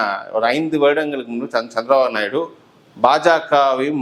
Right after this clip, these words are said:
மோடியும் மிக கடுமையாக விமர்சிச்சிருக்காரு. பர்சனல் அட்டாக்ஸ் பண்ற அளவுக்கு ரெண்டு பேரும் போயிருக்காங்க. மோடியும் கடுமையாக விமர்சிச்சிருக்காரு. ஏன்னா, ஒரு ஆறு மாசத்துக்கு முன்னாடி சந்திரபாபு நாயுடு,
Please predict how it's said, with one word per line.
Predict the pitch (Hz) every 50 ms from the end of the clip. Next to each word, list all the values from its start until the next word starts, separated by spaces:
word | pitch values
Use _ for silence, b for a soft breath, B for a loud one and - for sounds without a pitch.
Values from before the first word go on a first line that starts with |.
| 120
மோடியும் | 123 139 147 143 139 123 131 156 156 131
மிக | 117 131 139 151 190 180
கடுமையாக | 185 175 160 156 151 147 139 139 135 123
விமர்சிச்சிருக்காரு. | 117 113 107 - - - - - - - - 95 95 120 - -
பர்சனல் | - 123 - - 196 185 175 151
அட்டாக்ஸ் | 135 135 127 127 - -
பண்ற | 117 113 117
அளவுக்கு | 113 127 131 127 123 110
ரெண்டு | 110 107 110
பேரும் | 104 113 110 107 95
போயிருக்காங்க. | 101 104 104 - 107 117 135 139 131
மோடியும் | 117 123 127 135 131 131 135 139 135 -
கடுமையாக | 117 113 113 113 113 113 107
விமர்சிச்சிருக்காரு. | 101 101 - - 98 - - 95 95 107 127 151 - B B B B B B -
ஏன்னா, | 123 139 143 131
ஒரு | 123 107 104 101 92
ஆறு | 90 87 90 101 117 143 156 165 160 160
மாசத்துக்கு | 156 165 175 175 175 - 170 156 170 147
முன்னாடி | 143 135 135 135 131
சந்திரபாபு | 131 127 127 135 147 147 143 135
நாயுடு, | 135 123 120 117 120 117 123 120